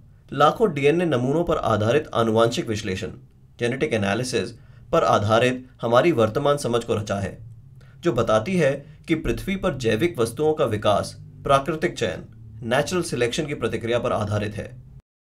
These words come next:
प्राकृतिक चयन, जो प्रजातीय विकास, evolution of species का रचयिता है, अनुगामी कारकों के संचयी प्रभाव के रूप में समझा जा सकता है। प्रजनन की प्रक्रिया त्रुटिहीन नहीं है।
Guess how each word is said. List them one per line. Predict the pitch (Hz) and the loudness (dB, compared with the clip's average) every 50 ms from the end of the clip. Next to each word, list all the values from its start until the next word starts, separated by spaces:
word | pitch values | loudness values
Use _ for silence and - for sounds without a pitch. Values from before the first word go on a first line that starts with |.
| _ _ _ - - - | _ _ _ -16 -6 0
प्राकृतिक | 127 123 120 120 180 170 170 - 185 170 - | 4 4 4 4 2 -4 -4 -4 -6 -4 -2
चयन, | - 113 98 - - - - - - - - - - | -2 0 0 -2 -4 -8 -14 -18 -20 -20 -20 -8 -4
जो | 143 143 | -4 -2
प्रजातीय | - 127 113 110 113 113 113 151 160 143 | 0 2 4 4 4 4 4 2 2 2
विकास, | 113 107 110 104 87 - - - - - - - - 117 | 2 0 -2 -2 -2 -4 -6 -10 -16 -20 -20 -10 -6 -2
evolution | 104 110 113 127 127 - 165 | -2 0 0 -2 -2 -2 0
of | 156 151 | -2 -2
species | - - - - 123 113 110 - 156 151 | -2 -6 -12 -8 -6 -4 -4 -4 -4 -4
का | - 143 113 | -2 0 0
रचयिता | 98 95 95 - 101 95 - 135 143 | 0 0 -2 -4 -4 -2 2 2 2
है, | 135 117 101 101 - - - _ _ _ _ - - | 2 2 0 -2 -4 -8 -14 _ _ _ _ -4 -2
अनुगामी | 131 123 127 123 113 117 123 180 190 | 0 2 2 4 4 4 4 2 2
कारकों | - 123 113 110 117 113 165 165 | 2 4 4 4 4 2 0 -2
के | 160 180 170 | -4 -4 -4
संचयी | - - 113 107 104 113 123 156 | -2 -2 -2 -2 -2 -2 -2 -4
प्रभाव | 160 156 127 107 101 95 98 107 131 135 | -2 -2 -4 -4 -2 0 0 0 0 0
के | 147 127 | -2 -2
रूप | 110 120 123 - - | -2 -4 -4 -6 -4
में | 147 | -4
समझा | - 123 107 104 107 110 | -4 -4 -2 0 2 2
जा | 107 104 | 2 2
सकता | 95 - 95 - - 95 92 | 0 -4 -6 -10 -8 -8 -8
है। | 95 85 - - _ _ _ _ _ _ _ _ _ _ _ _ _ _ _ - | -6 -8 -10 -14 _ _ _ _ _ _ _ _ _ _ _ _ _ _ _ -6
प्रजनन | 113 110 110 117 131 156 165 170 | -2 -2 0 0 0 0 -2 -2
की | 180 170 | -2 -4
प्रक्रिया | 175 - 110 104 107 117 113 127 131 | -4 -4 -4 -4 -2 -2 0 0 -2
त्रुटिहीन | 131 - 123 123 117 143 135 151 156 147 | -2 -4 -6 -6 -6 -4 -4 -2 -2 -2
नहीं | 123 107 110 127 117 | 0 0 0 0 0
है। | 98 92 - - - | 0 -2 -4 -6 -12